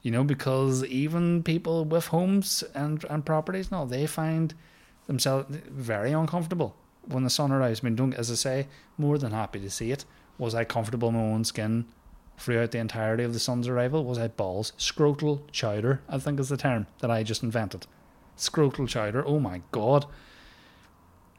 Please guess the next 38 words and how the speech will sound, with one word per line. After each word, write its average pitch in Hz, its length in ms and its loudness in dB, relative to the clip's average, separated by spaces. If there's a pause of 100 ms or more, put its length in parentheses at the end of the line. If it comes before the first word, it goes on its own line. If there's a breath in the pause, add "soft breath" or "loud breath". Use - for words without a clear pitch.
(320)
You 135 100 -4
know, 131 140 2
just 135 180 0 (180)
dandering 131 400 4
about. 110 340 2
I 156 40 2
mean, 147 160 0
I 143 80 -6
say 151 300 -2
it's 151 180 -2
going 127 320 2
to 135 80 2
get 120 300 2
it 120 200 0
and 123 140 2
sure, 120 280 2
and, 113 220 2
like, 117 460 -6
you 113 140 -4
know, 107 120 0
make 113 300 2
a - 20 4
most 117 300 2
of 131 80 4
it 127 80 0
'cause 120 120 2
this 117 180 -2
is 117 100 -4
few 107 200 -4
and 104 120 -2
far 98 180 -2
between. 98 440 -4 (680 loud breath)
And 139 120 -2
you're 139 100 0
like, 143 160 -4
"Aye, 156 440 -2
man," 110 340 -2
but 131 180 -4